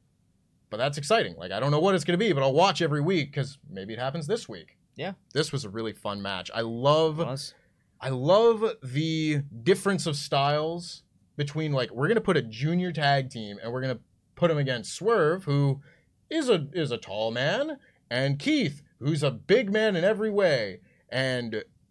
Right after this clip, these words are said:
Speaker 1: it's just so much fun.
Speaker 2: Mm-hmm.
Speaker 1: It's Kanemaru and Desperado are, like, one of the more underrated tag teams in the world. Great junior tag team.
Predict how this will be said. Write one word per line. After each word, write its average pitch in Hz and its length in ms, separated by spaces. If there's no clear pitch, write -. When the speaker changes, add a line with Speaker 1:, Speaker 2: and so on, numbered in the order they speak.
Speaker 1:
it's 135 220
just - 380
so 107 140
much 113 280
fun. 113 380
Speaker 2:
Mm-hmm. 131 300
Speaker 1:
It's 135 120
Kanemaru 120 520
and 113 80
Desperado 117 640
are, 107 120
like, 98 260
one 117 260
of 151 40
the 147 60
more 143 220
underrated 143 520
tag 143 320
teams 147 400
in 127 40
the 107 80
world. 147 600
Great 143 340
junior 156 360
tag 147 360
team. 147 500